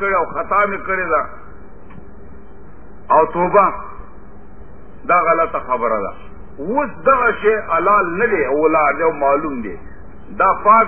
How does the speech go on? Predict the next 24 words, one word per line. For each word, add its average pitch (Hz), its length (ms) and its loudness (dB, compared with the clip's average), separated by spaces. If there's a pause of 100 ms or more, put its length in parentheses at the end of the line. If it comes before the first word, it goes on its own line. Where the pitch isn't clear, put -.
دی 165 120 -2
که 151 140 -8
نه؟ 143 120 -4
دې 151 280 -6
کې 147 100 -8
د 127 40 -6
مولیانو 117 420 -4
اختلاف 98 480 -2
دی 101 60 -4
علماو. 90 480 -4 (1200)
جمهور 190 480 4
علما 208 400 6 (120)
وایي 220 180 8 (140)
زیات 202 340 2
علما 156 400 0
دا 156 280 0
شی 143 140 0 (120)
پاک 120 200 0 (120)
دی، 90 100 -10 (840)
جمهور 135 340 -4 (100)
علما، 101 320 -2 (180)
زیات 139 300 2
علما. 92 340 -4 (920)
ولی 254 420 4